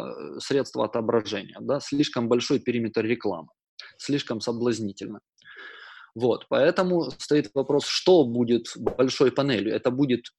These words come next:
passive interaction model или active interaction model? То есть, грубо говоря, мы все будем видеть там что-то своё, мы все будем видеть там что-то одинаковое, и будем ли мы как, как, э,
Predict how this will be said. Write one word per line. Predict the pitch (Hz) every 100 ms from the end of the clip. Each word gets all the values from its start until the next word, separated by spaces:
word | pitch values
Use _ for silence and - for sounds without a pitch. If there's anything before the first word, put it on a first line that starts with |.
| _ -
passive | 170 214 208
interaction | 143 123 110 - 123
model | 117 110 104 -
или | 127 147 156
active | 147 - 113 107
interaction | 104 110 104 - 107
model? | 104 92 - -
То | 117
есть, | 110
грубо | 123 147 123
говоря, | 123 120 117
мы | 120 135 - _
все | - - 127
будем | 123 120
видеть | 120 120 117
там | 117
что-то | 110 120 117
своё, | 110 - 120 135 220
мы | 233 214
все | - 135
будем | 127 117
видеть | 120 120 120
там | 120 113
что-то | - 127 120 - 120 123 117
одинаковое, | 123 123 120 123 127 156 - 277 240 214
и | 143 139
будем | 123 165 151
ли | 120
мы | 127 135 139 113
как, | - -
как, | 113 - - - - - - -
э, | 107 107 64